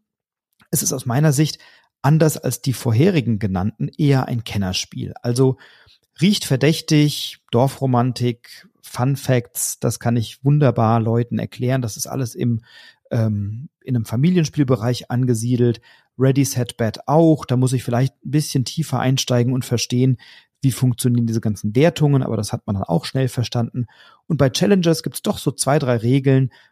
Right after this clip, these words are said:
wo man verstehen muss, was heißt denn auf die Bank und was heißt denn, wenn sich eine Fähigkeit von der Bank entfaltet und wie unterscheiden sich manche Fähigkeiten,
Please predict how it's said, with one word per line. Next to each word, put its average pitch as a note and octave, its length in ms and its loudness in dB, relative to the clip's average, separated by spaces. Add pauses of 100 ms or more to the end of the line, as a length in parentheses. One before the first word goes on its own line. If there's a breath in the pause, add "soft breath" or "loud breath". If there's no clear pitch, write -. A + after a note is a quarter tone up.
(120 soft breath)
wo C3+ 80 4
man C3 120 2
verstehen C3 380 -2
muss, C3 160 -2
was G#2+ 160 -6
heißt B2+ 220 -4
denn B2 120 -4
auf - 200 -6
die C#3+ 140 -2
Bank D#3 540 2
und A#2 280 -6
was - 240 -2
heißt B2 260 -2
denn, B2 120 0
wenn B2+ 120 -2
sich A#2 180 -6
eine B2 100 -2
Fähigkeit B2+ 440 -4
von E3 280 2
der D3 140 0
Bank C3 280 -2
entfaltet B2 680 0
und A2+ 180 -4 (540 loud breath)
wie C#3 180 4
unterscheiden C3+ 480 2
sich B2+ 160 -4
manche B2+ 260 0
Fähigkeiten, B2 680 -2